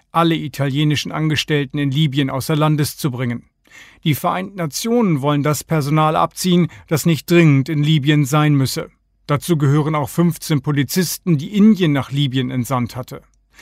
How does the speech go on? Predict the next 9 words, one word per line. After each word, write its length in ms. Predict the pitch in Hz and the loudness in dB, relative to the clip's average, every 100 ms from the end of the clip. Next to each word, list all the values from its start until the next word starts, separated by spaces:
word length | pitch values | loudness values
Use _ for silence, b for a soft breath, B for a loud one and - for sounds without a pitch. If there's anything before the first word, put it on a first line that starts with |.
| B B B | B B B
Eine 200 | 151 147 | 0 0
unbestimmte 680 | 180 196 185 - 156 135 | 0 0 0 0 -2 -2
Anzahl 460 | 170 185 185 160 147 | -2 -2 -2 -2 -4
U-S-Soldaten 960 | 170 151 196 - 170 147 147 - 170 | -4 -4 -2 0 0 0 -2 -2 -6
sei 160 | 143 147 | -2 -4
zeitweilig 680 | - 160 151 - 160 147 - | -2 -2 -2 0 -2 -2 -4
ebenfalls 560 | 208 190 180 147 127 | -2 0 0 0 -2
abgezogen 680 | 165 - 147 - 156 143 139 | -4 -6 -6 -2 -2 0 0
worden, 320 | 143 151 147 | 2 2 2